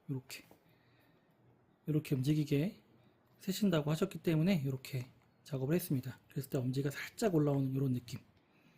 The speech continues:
아마 제일 잘 어울리는 그런 모양이 아닌가 생각되기도 합니다. 그래서 공이 이렇게 잡히는 요런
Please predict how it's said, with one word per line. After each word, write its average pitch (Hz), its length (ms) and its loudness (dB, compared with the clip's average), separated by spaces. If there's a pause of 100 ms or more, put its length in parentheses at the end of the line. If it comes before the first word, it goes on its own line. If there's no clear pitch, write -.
(520)
아마 180 160 -2
제일 247 440 4 (480)
잘 165 160 0
어울리는 254 460 6
그런 180 200 0
모양이 165 300 2
아닌가 151 340 0 (100)
생각되기도 165 460 -2
합니다. 165 300 0 (380)
그래서 151 180 -6
공이 190 420 4 (560)
이렇게 - 280 -10 (880)
잡히는 120 400 -6 (2250)
요런 143 300 0